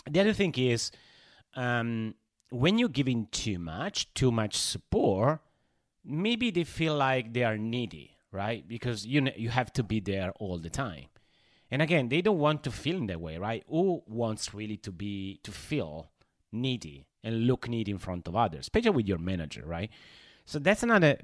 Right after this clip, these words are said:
potential complication. But most importantly, in my opinion, is they never grow and they never develop strategic thinking, because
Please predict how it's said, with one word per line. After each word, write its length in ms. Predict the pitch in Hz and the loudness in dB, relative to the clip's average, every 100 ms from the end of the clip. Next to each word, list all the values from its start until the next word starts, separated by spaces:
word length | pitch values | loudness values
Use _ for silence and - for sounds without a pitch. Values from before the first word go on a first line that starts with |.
| - | 0
potential 420 | 139 120 107 104 | 2 4 2 -2
complication. 720 | - 85 - - 175 - - - _ _ _ _ _ _ _ | -6 -10 -10 0 2 2 -4 -18 _ _ _ _ _ _ _
But 260 | 127 151 - _ _ - | -2 -2 -2 _ _ 0
most 300 | 170 226 233 | 2 2 0
importantly, 600 | 156 110 95 82 104 113 | -2 -2 -4 -10 -12 -6
in 100 | 104 | -4
my 200 | 98 156 | 0 4
opinion, 640 | 135 98 82 76 78 117 - 131 | 4 2 -4 -6 -8 -10 -10 0
is 400 | 131 127 120 - _ _ _ _ _ _ _ _ | 2 2 0 -8 _ _ _ _ _ _ _ _
they 200 | 117 208 | 2 4
never 180 | 220 190 | 4 2
grow 380 | 151 180 - - _ _ _ - | 2 2 0 -8 _ _ _ -6
and 160 | 127 | -2
they 80 | 127 | 0
never 440 | 123 135 165 190 | 0 2 2 0
develop 480 | 208 202 117 92 113 | 0 0 2 0 -2
strategic 500 | - 127 123 117 120 | -2 -4 -4 -4 -4
thinking, 520 | - 247 247 82 73 | -8 -6 -6 -8 -8
because 340 | 98 127 127 | -8 0 0